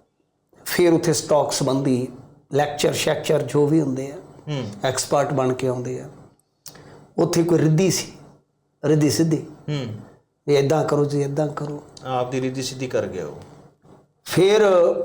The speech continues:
Speaker 1: ਉਹਨੇ ਦੱਸਣਾ ਸ਼ੁਰੂ ਕੀਤਾ ਤੇ ਭਰੋਸੇ 'ਚ ਲਿਆ ਕਿ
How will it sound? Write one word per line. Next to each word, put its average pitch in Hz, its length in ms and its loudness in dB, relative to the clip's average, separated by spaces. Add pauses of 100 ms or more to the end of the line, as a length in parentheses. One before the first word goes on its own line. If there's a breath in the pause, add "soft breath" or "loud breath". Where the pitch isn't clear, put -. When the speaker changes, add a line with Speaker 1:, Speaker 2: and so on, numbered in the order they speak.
(340)
Speaker 1:
ਉਹਨੇ 165 680 4 (1400)
ਦੱਸਣਾ 165 420 2
ਸ਼ੁਰੂ 170 240 2
ਕੀਤਾ 165 320 0
ਤੇ 143 300 0
ਭਰੋਸੇ 147 460 0
'ਚ 151 100 0
ਲਿਆ 143 280 2
ਕਿ 131 400 0